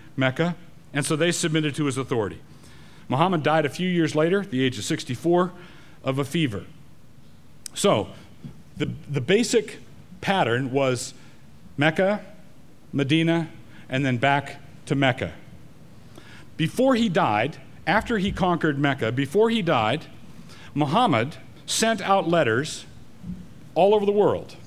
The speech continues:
He sent out letters, for example, to the ruler of Byzantium. He sent out letters to world leaders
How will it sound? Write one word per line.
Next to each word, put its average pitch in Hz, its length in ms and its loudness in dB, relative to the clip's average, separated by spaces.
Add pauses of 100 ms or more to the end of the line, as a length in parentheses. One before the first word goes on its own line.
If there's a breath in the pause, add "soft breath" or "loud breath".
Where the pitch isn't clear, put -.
(320)
He 175 80 0
sent 208 240 4
out 214 160 4
letters, 156 460 4 (280 loud breath)
for 165 120 2
example, 160 360 2
to 147 100 0
the 151 100 2
ruler 175 320 6
of 135 100 0
Byzantium. 147 600 0 (220 loud breath)
He 185 100 0
sent 233 340 0
out 196 200 2 (520 loud breath)
letters 151 420 4
to 165 160 0
world 185 500 2
leaders 147 540 0